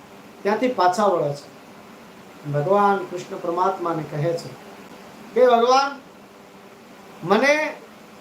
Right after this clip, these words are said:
એક નજરે તળાવના કિનારે મેં જોયું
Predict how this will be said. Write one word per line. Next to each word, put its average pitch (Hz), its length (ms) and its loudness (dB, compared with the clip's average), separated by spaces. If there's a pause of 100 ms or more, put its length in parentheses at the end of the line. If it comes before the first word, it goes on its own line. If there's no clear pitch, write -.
(880)
એક 480 220 4
નજરે 233 600 2 (2000)
તળાવના 240 420 4
કિનારે 247 640 2 (440)
મેં 214 160 2
જોયું 196 340 2